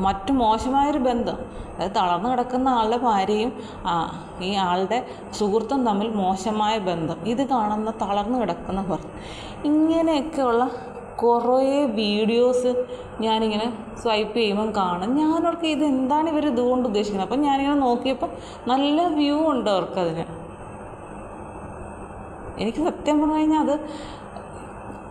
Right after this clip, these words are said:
കണ്ടിട്ടുണ്ടല്ലോ, എനിക്ക് ഭയങ്കരമായിട്ട് ഇത് ഏത് രീതിയിലാണ് നമ്മുടെ സമൂഹത്തിന്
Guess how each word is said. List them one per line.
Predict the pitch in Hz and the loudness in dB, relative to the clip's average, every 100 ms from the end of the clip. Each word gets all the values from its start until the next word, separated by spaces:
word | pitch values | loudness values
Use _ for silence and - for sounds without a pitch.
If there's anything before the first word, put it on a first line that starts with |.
| - | -4
കണ്ടിട്ടുണ്ടല്ലോ, | 180 185 220 247 208 165 156 - - | -2 0 0 0 0 0 -2 -4 -4
എനിക്ക് | 240 240 262 - - 220 | -2 -2 -4 -6 -8 -2
ഭയങ്കരമായിട്ട് | 226 247 285 294 240 254 - 277 262 | 0 2 2 2 0 -4 -8 -6 -2
ഇത് | 285 247 | 0 2
ഏത് | 247 277 | 2 2
രീതിയിലാണ് | 262 233 254 233 226 226 | 2 0 0 0 0 0
നമ്മുടെ | 208 220 | -2 0
സമൂഹത്തിന് | 196 180 180 226 196 | 0 0 -4 -2 -2